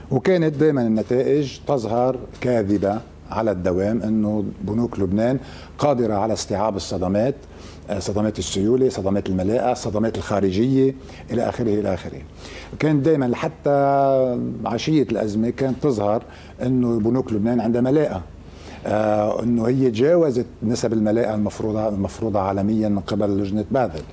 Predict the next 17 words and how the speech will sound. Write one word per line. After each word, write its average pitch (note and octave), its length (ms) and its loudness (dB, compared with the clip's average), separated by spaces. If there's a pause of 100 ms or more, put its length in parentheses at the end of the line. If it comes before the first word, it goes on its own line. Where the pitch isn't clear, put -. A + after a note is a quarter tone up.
(320)
إلى C#3 160 2
آخره، B2+ 280 2
إلى G#2 120 -2
آخره. E2+ 200 -8 (380)
فبالتالي F3+ 400 2
نحن E3 160 0
كنا E3 240 0
عايشين C#3 300 0
كذبة A2+ 280 0
كبيرة. G2 380 0 (480)
آه، A2+ 140 0
كان D3+ 220 0
في F3 180 2
شكل D3 320 2
من A#2+ 120 2
أشكال A#2+ 400 0
أنظمة A2+ 320 0